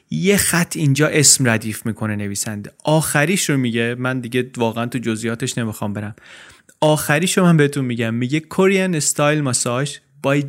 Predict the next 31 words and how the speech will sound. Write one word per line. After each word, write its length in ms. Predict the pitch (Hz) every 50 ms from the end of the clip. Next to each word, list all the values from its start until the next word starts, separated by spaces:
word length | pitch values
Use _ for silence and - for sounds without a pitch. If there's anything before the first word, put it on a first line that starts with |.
| 139 -
Japanese 600 | 165 175 175 - 180 170 165 165 160 160 160 160
housewives. 960 | - - 131 127 131 127 - - - - - - 139 - - - - - - _ _ _ _ _ _ _ _ _ _ _ _
شما 280 | - - 135 135 151 170
واقعاً 380 | 160 151 139 131 127 135 147
ببین 300 | 160 160 165 170 180 180
دقت 680 | - 151 139 131 127 - - _ - 143 160 - - 196
دسته‌بندی 1000 | 185 165 143 120 127 - - - - 139 123 123 120 120 123 123 120 123 123 123
خدمات 800 | 120 - - 131 123 117 123 120 131 147 165 160 - - - - -
تا 120 | - 135
کجاست. 920 | 123 - - - 127 123 123 135 131 120 107 - - - - - - - - _ _ _ _ _ _ _ _ _ _
هر 300 | - - 160 185 202 - - -
کدوم 340 | - 180 175 175 202 196
اینا 280 | 196 190 175 160 170 175
پروتکل‌های 680 | 175 - - 143 135 135 - 131 - 135 131 131 139 139
خودشونو 480 | 143 143 131 117 110 - - 117 110
دارن. 360 | 104 107 107 107 104 107 117
یه 80 | 143 175
سری 260 | 170 - 190 185 196
کافی 380 | 190 - - 143 131 - - 123
شاپ 340 | - - 151 170 170 - 147
هست، 380 | 123 123 135 139 - - - _ _
بیشلوارن 760 | - 143 135 135 - 139 131 127 127 123 127 135 131 123 113
پیش 260 | 101 - - 113 - -
خدمتا 480 | - 113 107 - 104 101 - - 104
توش. 480 | - - 98 - - - - - - _ _ _ _ _ _ _ -
بعد 200 | 139 139 143 135
اینا 220 | 135 135 135 135
مثلاً 280 | 123 - - 123 123 123
یه 220 | 123 123 123 123
تیپی 380 | 117 - - 143 135 139 - 131
می‌گیرن 460 | 127 123 117 120 117 117 117 113